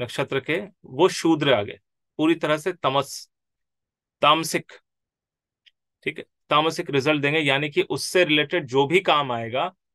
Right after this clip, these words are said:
उस काम को आपको बहुत हार्डवर्क के साथ करना है, क्योंकि वही प्लैनेट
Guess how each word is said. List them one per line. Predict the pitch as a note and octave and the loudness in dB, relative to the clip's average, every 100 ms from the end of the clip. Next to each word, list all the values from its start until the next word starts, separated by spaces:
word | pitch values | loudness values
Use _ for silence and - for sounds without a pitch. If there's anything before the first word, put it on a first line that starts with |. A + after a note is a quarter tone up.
| _ _ F3 | _ _ -2
उस | F3 | -2
काम | - C3+ C3 | 0 0 0
को | C3 D#3+ | 2 2
आपको | C3+ - F3 | 2 0 -8
बहुत | A2 A#2+ A2+ F3+ F3+ | -6 -6 4 4 4
हार्डवर्क | D#3 D3 D3 D3 | 0 -2 -4 -8
के | D3+ | -10
साथ | C#3+ C3+ | -8 -8
करना | - B2 C#3 | -8 -6 -4
है, | |
क्योंकि | E3+ E3 D3+ F3+ | -4 -4 -2 0
वही | C3 C3 C3 F#3+ C3 - _ _ _ _ _ _ _ _ | 4 4 4 2 0 -10 _ _ _ _ _ _ _ _
प्लैनेट | C3 C3+ D3 F3 | 2 4 4 0